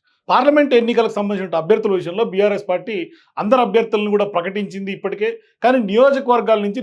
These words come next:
నేతల సహకారం మాత్రం అందడం లేదనేది మాత్రం కొంత బీఆర్ఎస్ పార్టీ నుంచినే అంతర్గతంగా మనకు వస్తున్నటువంటి సమాచారం. సమావేశాలకు పిలిస్తే కూడా వస్తున్నప్పటికీ కూడా ఆ తర్వాత మాత్రం ముఖం చాటేస్తున్నారని కూడా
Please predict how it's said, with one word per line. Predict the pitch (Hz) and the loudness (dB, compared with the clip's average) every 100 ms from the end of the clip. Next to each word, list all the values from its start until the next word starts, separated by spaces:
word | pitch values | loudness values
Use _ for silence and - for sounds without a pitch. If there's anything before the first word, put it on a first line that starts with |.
| 196 | -6
నేతల | 208 214 - | -4 -4 -2
సహకారం | 175 202 214 202 190 | -2 0 0 0 -2
మాత్రం | 180 208 202 - _ _ 156 | -6 -6 -8 -14 _ _ -6
అందడం | 226 277 254 214 202 | 2 4 4 2 2
లేదనేది | 233 233 220 202 | 4 2 0 -4
మాత్రం | 202 226 208 | -4 -4 -4
కొంత | 196 180 | -6 -6
బీఆర్ఎస్ | 175 202 196 - | -2 0 -2 -4
పార్టీ | 175 170 | -4 -6
నుంచినే | 165 190 202 170 _ - 170 | -14 -10 -10 -12 _ -12 -6
అంతర్గతంగా | 214 202 196 185 170 | -4 -4 -4 -6 -8
మనకు | 165 165 | -8 -10
వస్తున్నటువంటి | 151 156 143 147 170 | -12 -14 -14 -12 -10
సమాచారం. | 135 110 104 _ _ _ _ 196 | -10 -12 -20 _ _ _ _ 0
సమావేశాలకు | 220 285 254 262 208 | 4 4 4 2 0
పిలిస్తే | 220 240 220 | -2 0 2
కూడా | 220 | 2
వస్తున్నప్పటికీ | 202 208 202 202 175 208 | 2 -2 -4 -6 -2 0
కూడా | 214 | 0
ఆ | 190 | 2
తర్వాత | 196 208 190 | 0 0 -4
మాత్రం | 185 196 165 | -4 -6 -8
ముఖం | 170 - 202 | -4 -4 0
చాటేస్తున్నారని | 202 202 190 - 190 180 170 | -2 -2 -6 -8 -10 -10 -8
కూడా | 180 | -6